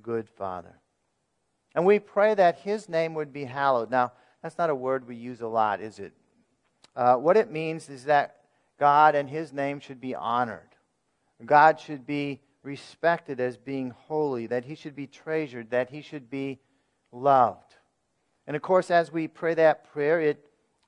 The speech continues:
it refers to ourselves, that we ought to worship Him, that we ought to hallow His name.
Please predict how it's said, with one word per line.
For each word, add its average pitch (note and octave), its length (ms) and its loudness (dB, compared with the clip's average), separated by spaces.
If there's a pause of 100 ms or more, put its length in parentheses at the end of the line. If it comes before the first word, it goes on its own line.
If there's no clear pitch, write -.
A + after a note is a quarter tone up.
(220)
it D#3+ 80 -6
refers D#3+ 400 -6
to D#3+ 120 -6
ourselves, D#3+ 540 -4
that C3 180 2
we E3+ 180 -10
ought C#3 300 -2
to C#3 280 -10 (600)
worship D3+ 640 -2
Him, G#2 220 -16 (1200)
that C#3 180 0
we F3+ 160 0
ought D#3 220 2
to C3 80 -6
hallow C3 400 -4
His A2 240 -14
name. F#2 320 -14